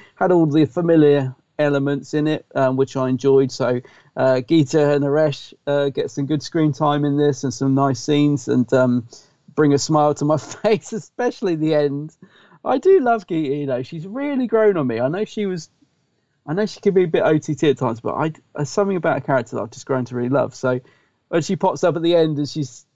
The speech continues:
clocks Sky, who's now grown up, and, "Hello, my darling," and all that sort of <laughs> stuff, I, I just, she just brings a smile to my face. Um, so some nice stuff with them. Uh, cast good again. Um, and, uh,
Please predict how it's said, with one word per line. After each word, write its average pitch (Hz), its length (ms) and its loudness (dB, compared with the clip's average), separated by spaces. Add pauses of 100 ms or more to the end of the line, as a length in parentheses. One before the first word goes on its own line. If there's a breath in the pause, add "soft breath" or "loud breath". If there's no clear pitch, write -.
(200)
clocks - 400 -6
Sky, 151 640 0
who's 123 260 -4
now 139 160 -2
grown 139 300 -2
up, - 260 -4
and, 123 240 -4 (580 soft breath)
"Hello, 349 220 4
my 156 140 2
darling," 175 440 0 (200)
and 180 100 0
all 170 140 4
that 165 200 2
sort - 160 2
of 170 80 2
<laughs> - 0 -
stuff, 135 280 -4
I, 151 200 0
I 160 140 -4
just, 160 320 -10 (140)
she 175 200 -14
just 233 200 -4
brings 156 260 0
a 147 40 6
smile 165 180 2
to - 120 -14
my 104 60 -10
face. 110 380 -8
Um, 147 320 0 (460 soft breath)
so 180 160 -4
some 180 180 -4
nice 180 200 2
stuff 160 260 -2
with 147 100 -2
them. 139 340 0
Uh, 135 360 -2 (180)
cast 151 380 -2
good 123 300 -8
again. 117 500 -6 (400)
Um, 117 460 -8 (840 soft breath)
and, 151 300 4
uh, 98 160 -8